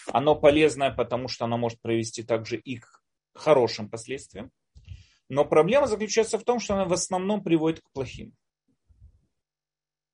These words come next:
Как здесь описывается Тора, что человек, который увидит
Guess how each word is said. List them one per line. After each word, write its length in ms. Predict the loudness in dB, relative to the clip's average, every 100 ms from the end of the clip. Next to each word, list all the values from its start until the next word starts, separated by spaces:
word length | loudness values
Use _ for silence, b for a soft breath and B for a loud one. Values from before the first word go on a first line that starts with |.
| _ _ -20 -20 _ _ 2
Как 220 | 4 4
здесь 240 | 2 2
описывается 720 | 0 -2 -4 0 0 0 -2
Тора, 280 | -2 -2 -2
что 180 | -4 -6
человек, 280 | 0 0 0
который 240 | -4 -2
увидит 680 | -2 -2 -4 -4 -6 -12